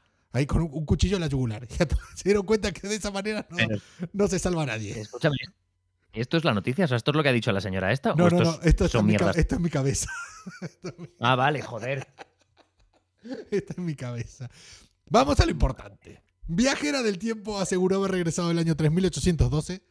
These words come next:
Speaker 1: y trajo pruebas. Mostró una
Speaker 2: Sí.
Speaker 1: imagen de Marte, de Marte,
Speaker 2: Ujú.
Speaker 1: aparte en papel. En el tres mil ochocientos doce ya no hay más tecnología. La trajo en papel,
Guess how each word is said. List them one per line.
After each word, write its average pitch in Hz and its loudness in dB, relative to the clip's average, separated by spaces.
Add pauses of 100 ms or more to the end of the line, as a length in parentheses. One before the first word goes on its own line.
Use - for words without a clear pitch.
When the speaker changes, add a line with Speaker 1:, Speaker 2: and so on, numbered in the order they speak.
(600)
Speaker 1:
y 214 2
trajo 226 4
pruebas. 143 2 (760)
Mostró 190 2
una 220 2
Speaker 2:
Sí. 233 2
Speaker 1:
imagen 156 0 (500)
de 156 8
Marte, 226 -2 (960)
de 139 0
Marte, 113 2
Speaker 2:
Ujú. 160 6 (300)
Speaker 1:
aparte 147 -4
en 139 -2
papel. 139 -2 (440)
En 151 2
el 180 2
tres 180 0
mil 220 -2
ochocientos 220 0
doce 202 0
ya 180 0
no 170 0
hay 165 0
más 165 -2
tecnología. 143 -4
La 127 -4
trajo 175 -6
en 160 -10
papel, 196 -6